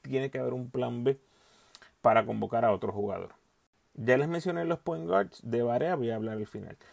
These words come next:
Los shooting guards, tienes a David Huertas convocado, cincuenta y nueve encuentros con el, con la selección de Puerto Rico. Fue convocado, aunque ya está retirado. Y, gente, lo único que eso significa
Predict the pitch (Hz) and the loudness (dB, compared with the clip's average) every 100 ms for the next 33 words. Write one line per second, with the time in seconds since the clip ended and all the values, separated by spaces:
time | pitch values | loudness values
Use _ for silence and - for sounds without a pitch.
0 | - - 156 160 240 254 247 208 190 175 | -20 0 2 4 2 2 2 4 4 2
1 | - 147 147 160 156 151 156 143 147 165 | -2 0 2 4 8 8 8 0 4 2
2 | - 143 - 143 147 147 165 180 170 - | 2 -6 -2 0 6 4 6 2 2 -2
3 | 135 127 123 120 113 113 113 131 139 135 | -4 -4 -6 -8 -6 -6 -2 0 0 -2
4 | - 143 143 143 143 131 - 117 117 113 | -4 0 0 0 -4 -4 -6 -8 -6 -4
5 | 107 - _ _ _ _ _ - 123 123 | -6 -8 _ _ _ _ _ -2 0 0
6 | 123 - 123 127 - 139 156 165 185 160 | -2 -2 -2 0 0 0 2 4 4 4
7 | 165 - _ _ - - - 135 147 156 | 0 0 _ _ -20 -8 0 2 2 2
8 | 156 180 175 139 117 107 110 120 - 131 | 2 2 0 -2 -2 0 -2 -2 0 0
9 | 135 143 151 113 127 202 _ _ _ _ | 0 0 0 2 0 -4 _ _ _ _
10 | _ - 147 214 208 143 143 180 208 196 | _ 0 4 6 6 8 6 8 4 4
11 | 202 208 208 202 202 190 127 98 | 2 0 -2 0 0 0 -4 -8